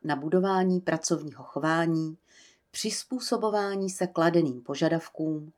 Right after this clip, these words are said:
rozvíjení sebeobslužných dovedností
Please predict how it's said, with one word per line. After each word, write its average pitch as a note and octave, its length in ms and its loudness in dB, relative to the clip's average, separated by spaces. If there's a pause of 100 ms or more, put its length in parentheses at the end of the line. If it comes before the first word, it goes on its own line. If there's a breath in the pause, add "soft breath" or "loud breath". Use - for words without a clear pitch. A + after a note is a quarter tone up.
(360 soft breath)
rozvíjení F#3 600 0
sebeobslužných C3+ 880 -2
dovedností E3+ 920 0